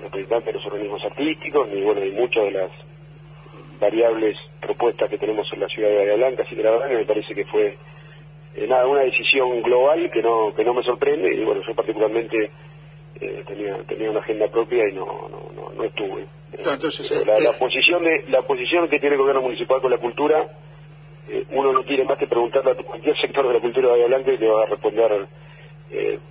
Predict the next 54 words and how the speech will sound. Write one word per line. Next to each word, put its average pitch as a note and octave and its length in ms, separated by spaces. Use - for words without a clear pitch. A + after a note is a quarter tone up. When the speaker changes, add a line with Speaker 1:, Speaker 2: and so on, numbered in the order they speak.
Speaker 1:
profundamente C3 720
cuál A2 160
es G#2+ 80
la G#2+ 80
visión G#2+ 360
que G#2 60
el G#2 60
gobierno G#2+ 240
municipal G#2 440
tiene, A#2+ 240
cuál G#2 160
es - 60
su G#2 100
política A2 460
y G2+ 40
de G2 60
qué G#2 80
manera G2+ 260
trabajan. - 400
Speaker 2:
Sí, - 160
sí, F#3 200
de D3+ 140
hecho E3 200
se C#3+ 180
recogieron C#3 640
muchas D3+ 360
muestras C3 560
de, G#2+ 320
de B2+ 160
repudio D#3 800
de, A2+ 320
de G#2 380
gente D3+ 400
de B2 120
la, A#2 180
del A#2 140
movimiento C3+ 420
cultural C#3+ 440
bahiense E3 580
Speaker 1:
Ujú. C3+ 420
Speaker 2:
que C3+ 120
trabaja C#3 720
denodadamente D3 880
todo D3 220
el C#3 80
año D3 280
y D3+ 40
que B2 160
no B2 80
hayan A#2+ 180
sido B2 220
tenidos B2 360
en D3+ 80
cuenta. D3+ 340